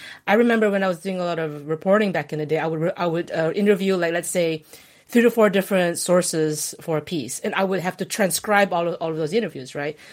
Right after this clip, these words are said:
So those transcripts can be literally thousands of words long per transcript. Can you ima-, I, I just imagine just, just spitting that into this, uh, software, Notebook L M,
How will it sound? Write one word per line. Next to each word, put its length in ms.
So 160
those 380
transcripts 800
can 260
be 360
literally 520
thousands 580
of 160
words 540
long 520
per 260
transcript. 640
Can 160
you 180
ima-, 260
I, 180
I 80
just 140
imagine 560
just, 300
just 200
spitting 440
that 220
into 300
this, 440
uh, 380
software, 520
Notebook 360
L 160
M, 320